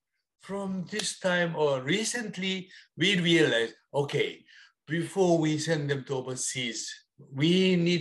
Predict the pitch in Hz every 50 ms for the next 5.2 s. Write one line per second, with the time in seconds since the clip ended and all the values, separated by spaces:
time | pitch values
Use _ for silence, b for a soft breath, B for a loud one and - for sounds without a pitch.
0 | - - 170 - - - 160 160 147 - - - - 143 139 135 135 139 139 139
1 | 135 b b b b _ _ - - - - 180 165 151 135 - 139 123 123 135
2 | 165 185 202 220 220 196 220 214 - - - - 359 320 330 - - 139 131 117
3 | - - - b b b b b b - - - 170 165 160 147 - 147 143 139
4 | 135 135 127 131 127 120 123 120 127 131 127 123 123 117 - 131 131 131 131 127
5 | 113 113 117